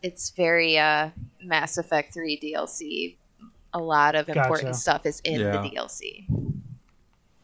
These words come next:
Speaker 2: I may just do this thing where I just, like, 'cause I got it on PlayStation, right? So, like, I,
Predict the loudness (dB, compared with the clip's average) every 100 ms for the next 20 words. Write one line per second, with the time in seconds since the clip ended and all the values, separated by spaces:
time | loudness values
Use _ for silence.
0 | _ _ _ -20 0 4 8 8 8 4
1 | 4 4 4 4 2 2 2 4 2 2
2 | -2 -6 -2 0 0 2 4 8 10 12
3 | 12 12 8 4 2 0 0 0 -8 -8
4 | -10 -12 -14 _ -10 -4 -4 -4 -4 -2
5 | -2 -4 _ _ 2 2 0